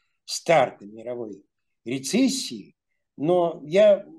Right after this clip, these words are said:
на девяносто процентов убежден, что двадцать третий и двадцать четвертый будут, э, годами рецессии. И думаю, что она будет довольно глубокой, потому что фактор энергетического кризиса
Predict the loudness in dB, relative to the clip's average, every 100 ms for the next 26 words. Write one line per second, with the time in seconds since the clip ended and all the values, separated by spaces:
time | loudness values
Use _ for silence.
0 | -20 -20 -12 -8 -6 -6 -6 -2 -4 -4
1 | -14 -14 -12 -16 -16 -12 -8 -4 0 -2
2 | -2 -6 -2 -2 -4 -8 -8 -10 -6 -4
3 | -4 -8 -12 -4 -4 -4 -6 -6 -6 -10
4 | _ _ _ _ _ -4 -2 -2 -2 0
5 | 0 0 -4 -8 -12 -12 -12 -18 _ -6
6 | 0 2 4 2 2 0 0 2 2 0
7 | -2 -4 -4 -2 -2 -2 -2 -2 -2 -2
8 | -8 -10 -12 -6 -6 -6 -2 2 2 0
9 | -8 -8 -8 -10 -10 -12 -8 -8 -6 -8
10 | -8 -8 -10